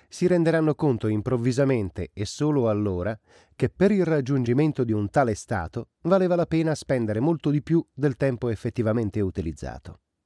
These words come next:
È impossibile prevedere quanto tempo consumerà un nuovo auditor nel fare errori,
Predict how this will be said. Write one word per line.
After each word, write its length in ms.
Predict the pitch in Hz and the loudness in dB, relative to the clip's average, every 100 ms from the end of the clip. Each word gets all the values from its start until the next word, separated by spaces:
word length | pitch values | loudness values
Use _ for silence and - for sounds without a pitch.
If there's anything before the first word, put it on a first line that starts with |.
| _ _ _ _ _ _ _ _ _ _ - | _ _ _ _ _ _ _ _ _ _ 0
È 80 | |
impossibile 600 | 160 156 185 - 190 127 110 | 2 2 -4 -4 -2 -2 0
prevedere 500 | 113 113 120 117 104 | -2 0 0 -2 0
quanto 320 | 143 143 139 | -2 -2 -2
tempo 320 | 147 139 131 | -2 0 -4
consumerà 600 | 123 117 - 117 117 123 | -4 -4 -2 -2 0 0
un 100 | 113 | 0
nuovo 380 | 131 135 117 120 | 0 0 0 0
auditor 480 | 135 127 127 123 - | 0 -2 -2 -2 -2
nel 220 | 123 120 | -2 -2
fare 340 | - 123 113 110 | 0 0 2 0
errori, 580 | 110 120 117 104 104 | 0 0 0 0 -6